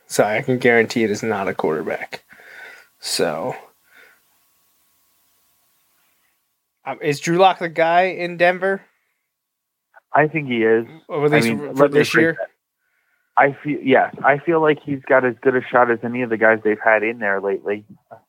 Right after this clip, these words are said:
Speaker 2: Um, but the problem is, I don't know that they're gonna get it. Well, they cut the Jerry Jeudy's, like, house for the first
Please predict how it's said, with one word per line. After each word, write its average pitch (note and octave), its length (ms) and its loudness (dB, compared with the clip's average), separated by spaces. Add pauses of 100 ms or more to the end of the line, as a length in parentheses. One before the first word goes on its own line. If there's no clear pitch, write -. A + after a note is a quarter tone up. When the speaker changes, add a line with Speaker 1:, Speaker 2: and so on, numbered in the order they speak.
Speaker 2:
Um, G2+ 300 -2 (1300)
but B2+ 260 2 (540)
the A#2+ 100 0
problem A#2+ 500 0
is, G#2+ 60 -4 (100)
I A2+ 100 2
don't A#2 200 2
know A2+ 180 2
that G#2+ 200 -2
they're G#2 120 -4
gonna G2 460 -4 (1400)
get G#2+ 220 2
it. - 160 -10 (880)
Well, A#2 180 4
they A2+ 140 0
cut C#3 260 -4
the - 80 2
Jerry C3+ 300 4
Jeudy's, G#2+ 460 -4 (180)
like, G#2 220 2
house G#2 320 0 (120)
for G2+ 60 -12
the G2 160 -10
first G#2 260 2